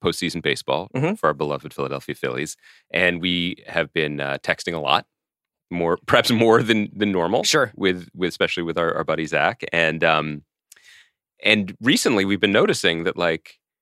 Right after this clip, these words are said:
Speaker 1: Zach and I are, like, locked in
Speaker 2: Yeah.
Speaker 1: on the,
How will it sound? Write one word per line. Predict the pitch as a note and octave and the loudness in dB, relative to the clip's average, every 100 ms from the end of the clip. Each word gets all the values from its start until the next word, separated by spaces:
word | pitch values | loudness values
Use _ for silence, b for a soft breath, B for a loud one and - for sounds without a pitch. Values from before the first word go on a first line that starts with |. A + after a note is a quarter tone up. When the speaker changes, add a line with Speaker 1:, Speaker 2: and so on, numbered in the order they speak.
| _ _ - | _ _ 0
Speaker 1:
Zach | G2 G2+ | 2 2
and | G#2 | 4
I | F#2+ | 4
are, | F2+ | 2
like, | D#2+ E2 E2+ _ | 0 -4 -12 _
locked | F#2 F#2+ F#2+ G2 - | -4 2 2 2 2
in | F#2 G#2+ C#3+ D#3+ _ _ _ | 2 2 -4 -12 _ _ _
Speaker 2:
Yeah. | - A2 | -2 2
Speaker 1:
on | F#2+ F#2 F2 | 4 4 2
the, | F2 E2+ | 2 2